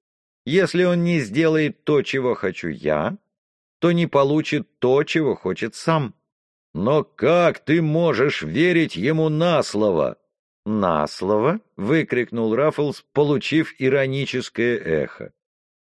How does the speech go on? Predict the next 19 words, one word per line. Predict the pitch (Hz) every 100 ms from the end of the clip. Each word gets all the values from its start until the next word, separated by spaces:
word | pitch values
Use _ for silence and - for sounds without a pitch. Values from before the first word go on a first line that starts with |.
| _
«То, | 135 190 220
чем | 202 - 160 165
мы | 160 180 160
займёмся, | 113 123 123 104 90 110 160 165 139 - 57 50 - _ _
лежит | - 170 202 139 190 202
за | 139 113 151 147
пределами | 147 165 196 160 147 139 139 156 175
влияния | 160 180 156 110 110 127 139 135
его | 120 85 92
слов. | - - 131 107 - _ _ _ _ _ _ _ -
Речь | 123 160 220 226 170
идёт | 127 113 113 104 - - _
о | - 147
делах, | 156 156 160 123 104 110 120 - - - _
а | - 156
не | 147
о | 139 127
словах, | - 131 131 117 82 80 85 -
Банни. | 98 123 90 64 60 57